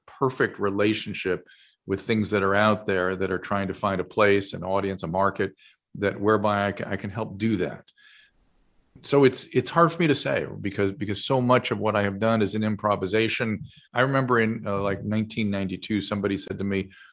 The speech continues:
he was at, visiting me on the radio, and I was doing radio every night at that point. He goes, "Well, what do you wanna do in ten years?"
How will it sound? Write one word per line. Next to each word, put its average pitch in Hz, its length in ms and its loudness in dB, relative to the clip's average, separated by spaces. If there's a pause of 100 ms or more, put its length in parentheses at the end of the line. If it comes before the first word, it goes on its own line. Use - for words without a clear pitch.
he 101 180 -6
was 101 180 0
at, 117 280 2
visiting 127 420 4
me 113 80 2
on 104 120 0
the 95 80 0
radio, 95 600 2 (220)
and 90 120 -6
I 90 40 -6
was 90 100 -6
doing 95 240 -2
radio 98 300 4
every 107 240 2
night 107 180 2
at - 80 -2
that 87 200 -4
point. 87 200 -2
He 87 60 -6
goes, 90 100 -4
"Well, 117 100 -2
what 175 60 2
do 214 60 0
you 226 60 0
wanna 220 120 -2
do 139 120 4
in 113 80 2
ten 110 220 2
years?" 107 320 4